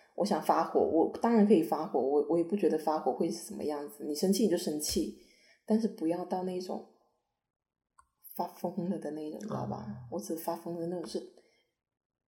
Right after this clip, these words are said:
Speaker 1: 扔掉一切东西啊，
Speaker 2: 嗯。
Speaker 1: 然后已经
Speaker 2: 太，太
Speaker 1: 无差别攻击，
Speaker 2: 超过了。嗯。
Speaker 1: <laughs> 见到谁我就骂，我骂在场的所有人，无差别攻击，就是类似于这种状态。
Speaker 2: 啊。
Speaker 1: 别人会，哦。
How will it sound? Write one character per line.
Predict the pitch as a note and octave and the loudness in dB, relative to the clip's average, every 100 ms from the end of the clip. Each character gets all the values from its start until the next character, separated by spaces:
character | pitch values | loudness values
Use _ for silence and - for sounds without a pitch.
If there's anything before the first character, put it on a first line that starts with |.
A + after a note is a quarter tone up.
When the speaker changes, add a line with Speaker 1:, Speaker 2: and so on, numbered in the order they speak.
| _ _ - | _ _ -4
Speaker 1:
扔 | F#3 F#3+ | 2 4
掉 | G#3 G#3 | 6 4
一 | F#3 | 4
切 | - F#3+ | 2 2
东 | D#3+ | 0
西 | E3 - D#3 D#3+ | -2 -4 -2 0
啊， | D#3 | 2
Speaker 2:
嗯。 | D#3 | 0
Speaker 1:
然 | F#3+ | 0
后 | F#3 - _ _ _ _ _ _ _ _ _ _ _ _ _ _ - | -4 -8 _ _ _ _ _ _ _ _ _ _ _ _ _ _ 2
已 | G3+ | 6
经 | G3+ G3+ G3+ | 10 12 10
Speaker 2:
太， | - G#3 F3 | 6 2 2
太 | E3+ | 2
Speaker 1:
无 | E3 | -2
差 | F3 E3+ E3+ A3 | 6 10 12 12
别 | F3 F3+ | 12 12
攻 | D#3 F3 | 12 8
击， | - E3+ G#3 | 6 6 6
Speaker 2:
超 | - - | 6 -6
过 | |
了。 | D3 | -4
嗯。 | C#3 - | -2 0
Speaker 1:
<laughs> | |
见 | - C#4 | 6 10
到 | B3+ | 10
谁 | - D#3 | 8 6
我 | - | 6
就 | F3 | 4
骂， | F3+ F#3 - - - - | 4 2 0 -8 -8 2
我 | F3+ | 8
骂 | A#3 | 8
在 | - A3+ | 12 10
场 | G#3+ D3 | 10 4
的 | D3+ | -4
所 | - E3 | 0 2
有 | D#3+ | 4
人， | - - - - - | 2 -2 -6 -12 -4
无 | E3 | -2
差 | E3 E3+ | 0 0
别 | D#3+ D3+ | 2 0
攻 | D#3 | -2
击， | D#3+ C#3+ | -4 -4
就 | F3+ | -2
是 | F3+ | -2
类 | F3 | -2
似 | - D#3+ | -2 -2
于 | |
这 | - | -2
种 | D#3 - | -6 -8
状 | - - | -12 -14
态。 | - - | -14 -14
Speaker 2:
啊。 | D3 C#3+ C#3+ D4 - - - - - - - _ _ _ _ _ - | -14 -14 -16 -20 -20 -20 -20 -20 -20 -20 -20 _ _ _ _ _ -6
Speaker 1:
别 | E3 | -4
人 | E3 | -2
会， | G3+ | -2
哦。 | - | -4